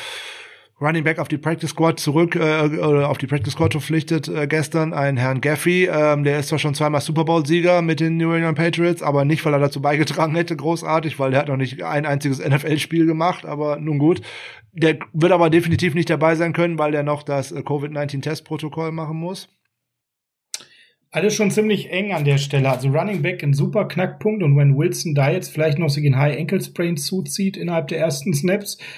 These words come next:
Speaker 2: das wäre ja der Brüller, ähm, den wir leider nicht
Speaker 1: Wird ja
Speaker 2: ausschließen
Speaker 1: passen.
Speaker 2: können nach dieser Saison, dann ist eigentlich vorbei. Dann haben wir gar kein Laufspiel mehr und dann muss C J passen und das, ja,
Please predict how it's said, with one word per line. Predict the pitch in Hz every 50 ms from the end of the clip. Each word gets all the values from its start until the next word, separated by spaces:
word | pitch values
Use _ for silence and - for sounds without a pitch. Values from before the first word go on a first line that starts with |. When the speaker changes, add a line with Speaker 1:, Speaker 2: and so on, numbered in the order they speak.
| - - -
Speaker 2:
das | 139 131 - 147
wäre | 139 143
ja | 143 143
der | 139 131
Brüller, | 127 131 - 135 135 160 185 185 - - - - - - - - _ -
ähm, | 143 139 135 131
den | 131 143 143 139
wir | 139 143 143 143
leider | 139 143 147 151 151
nicht | 147 196 196
Speaker 1:
Wird | 127 -
ja | 160
Speaker 2:
ausschließen | - - 185 - - 139 135
Speaker 1:
passen. | -
Speaker 2:
können | - 151 147
nach | 147 143 139 -
dieser | 151 143 135 139 135
Saison, | 127 127 127 135 143 160 196 202 - - - - - - _
dann | - 131 135 156 175 180 - - -
ist | 185 180 - - -
eigentlich | 143 143 160 175 147 147 135 - -
vorbei. | - - 156 143 147 180 160 123 - -
Dann | - 104 101 101 104
haben | 131 139
wir | 139 -
gar | - 175 180
kein | - 180 196
Laufspiel | 196 202 208 208 208 - - - 214 214
mehr | 208 196 196 208 208 196
und | 160 151 147 143
dann | 143 139 143 175
muss | 175 - - -
C | - 175 170
J | - 160 147 139 139
passen | - 151 156 151 - - 233 240 240
und | 226 175 156 156 151 143 -
das, | - 160 156 - - - - -
ja, | - 151 143 123 - - - -